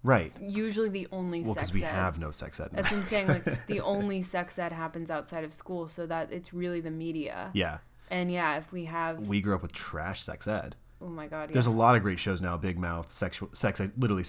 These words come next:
Speaker 1: uh, the one called Sex Education, Big
Speaker 2: Yeah.
Speaker 1: Mouth. Um, um,
Speaker 2: Those are fantastic.
Speaker 1: but we had,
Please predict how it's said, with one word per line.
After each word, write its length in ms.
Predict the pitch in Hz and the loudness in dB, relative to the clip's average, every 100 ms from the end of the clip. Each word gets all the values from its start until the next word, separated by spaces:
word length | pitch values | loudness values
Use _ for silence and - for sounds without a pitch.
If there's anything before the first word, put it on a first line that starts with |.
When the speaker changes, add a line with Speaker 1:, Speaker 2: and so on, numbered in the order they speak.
| - | -2
Speaker 1:
uh, 240 | 98 82 85 - | -2 -4 -8 -6
the 60 | 101 | -4
one 160 | 87 | -2
called 220 | - 90 | -4 -4
Sex 220 | - 107 101 | -2 -2 -2
Education, 580 | 87 92 90 - 85 | -4 -4 -4 -4 -4
Big 160 | 82 - | -4 0
Speaker 2:
Yeah. 180 | 240 302 | 2 2
Speaker 1:
Mouth. 240 | - - - | 2 -4 -6
Um, 540 | - 80 76 78 73 - - | -4 -4 -4 -6 -8 -12 -10
um, 400 | 82 78 76 73 | -8 -6 -8 -4
Speaker 2:
Those 200 | 240 247 | -2 0
are 80 | 285 | -2
fantastic. 840 | 277 196 185 185 185 185 180 - - - - - | -2 -4 -2 -2 -2 -4 -8 -8 -12 -20 -20 -6
Speaker 1:
but 120 | 101 | -2
we 180 | 101 113 | 2 2
had, 380 | 104 87 85 | 2 0 -2